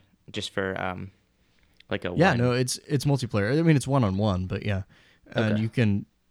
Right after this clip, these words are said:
Speaker 2: most of the time, so when I've played it with friends, I've played it locally 'cause that's, it, it's a lot more fun. But you can play online and stuff, too.
Speaker 1: Oh, you know what? That reminds me of Space Team.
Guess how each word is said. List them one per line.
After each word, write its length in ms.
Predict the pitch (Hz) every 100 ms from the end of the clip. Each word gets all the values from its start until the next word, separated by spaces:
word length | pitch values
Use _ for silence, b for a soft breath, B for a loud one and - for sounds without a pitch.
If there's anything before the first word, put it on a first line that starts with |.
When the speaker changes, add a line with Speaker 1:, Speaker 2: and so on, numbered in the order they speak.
| _ _ _
Speaker 2:
most 260 | 143 147 -
of 60 |
the 40 | 131
time, 340 | 120 107 101 _ _ _ 117
so 100 | 104
when 140 | 98
I've 200 | 92 107
played 200 | - 110
it 60 | 110
with 120 | 107
friends, 260 | 120 113
I've 120 | 101 -
played 160 | 95
it 80 | 85
locally 500 | 85 92 - 110 127 - _ -
'cause 300 | 101 98 - - - _
that's, 340 | - 107 - -
it, 80 | 147
it's 240 | 143 139 127
a 40 |
lot 180 | 120 113
more 100 | 104
fun. 300 | - 98 123 B B B B B _ _ -
But 360 | 123 120 107 107 -
you 180 | 127 120
can 300 | - 117 107
play 180 | 90 -
online 440 | 90 90 92 90
and 100 | 101
stuff, 260 | - 98 -
too. 220 | 117 107 _ _ _ B B B B B _
Speaker 1:
Oh, 160 | - 170
you 180 | 160 156
know 140 | 175
what? 180 | 165 - 131
That 140 | 143
reminds 400 | 151 143 147 143
me 100 | 147
of 140 | 135
Space 420 | - - 98 101 -
Team. 320 | 139 139